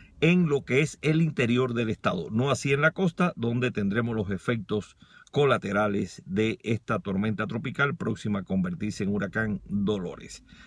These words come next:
Pero para que siempre esté informado de las condiciones atmosféricas en nuestro estado, pues suscríbase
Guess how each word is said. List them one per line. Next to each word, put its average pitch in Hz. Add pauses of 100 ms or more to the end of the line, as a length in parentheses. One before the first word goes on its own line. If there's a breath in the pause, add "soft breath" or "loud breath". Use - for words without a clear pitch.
(120)
Pero 139
para 147
que 131
siempre 165
esté 165
informado 123
de 117
las 107
condiciones 110
atmosféricas 104
en 92
nuestro -
estado, 147 (440 loud breath)
pues 170 (540 soft breath)
suscríbase 156